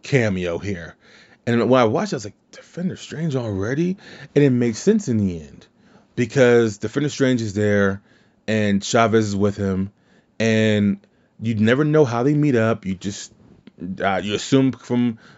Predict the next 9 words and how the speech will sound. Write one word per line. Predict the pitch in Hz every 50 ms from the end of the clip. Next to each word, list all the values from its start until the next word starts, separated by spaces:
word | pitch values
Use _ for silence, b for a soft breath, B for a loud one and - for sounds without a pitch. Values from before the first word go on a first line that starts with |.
| b b
America | 104 113 117 117 117 113 101 123 127
just, | 104 92 110 117 117 110 - -
you | 107 117 110
know, | 104 104 104 82 - - _ _ _ _ _ -
multiverse | 110 127 135 139 - 123 104 104 95 92 - - - _ _ -
switching | - - 110 98 95 90 76 57 - -
all | - 85 -
the | - -
time. | - - -